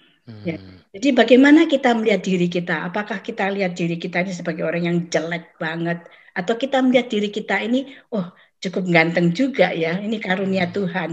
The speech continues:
Speaker 1: gitu kan. Dan yang kedua, kita juga harus mempunyai, eh, jati diri atau self image.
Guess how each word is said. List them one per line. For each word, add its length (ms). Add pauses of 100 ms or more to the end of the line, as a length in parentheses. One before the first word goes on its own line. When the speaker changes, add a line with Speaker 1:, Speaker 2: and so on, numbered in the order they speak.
Speaker 1:
gitu 320
kan. 160 (400)
Dan 160
yang 160
kedua, 480 (320)
kita 320
juga 320
harus 320
mempunyai, 720 (320)
eh, 560
jati 400
diri 400
atau 320
self 320
image. 560